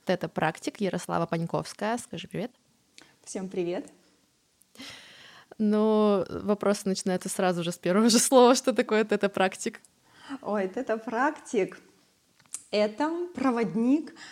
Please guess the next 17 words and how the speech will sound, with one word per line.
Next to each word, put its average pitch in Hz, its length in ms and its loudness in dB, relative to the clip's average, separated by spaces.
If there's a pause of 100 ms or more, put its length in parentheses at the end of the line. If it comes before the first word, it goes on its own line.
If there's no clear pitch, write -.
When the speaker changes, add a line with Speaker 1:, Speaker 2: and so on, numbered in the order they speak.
(120)
Speaker 2:
между, 202 1080 -2 (340)
а, 180 180 -12 (100)
так 175 140 -14
скажем, 185 440 -8
создателем, 269 760 -2
ну, 277 140 4
высшими 220 440 -6
силами 196 640 -4 (220)
и 240 500 -2
человеком. 190 720 -6 (880)
Вот. 165 540 -8
Speaker 1:
Мгм. 160 220 -4 (500)
Speaker 2:
Это 185 60 -8
такая 196 520 -6
энергетическая 226 880 -6
работа. 170 420 -10 (160)
Speaker 1:
Я 233 300 2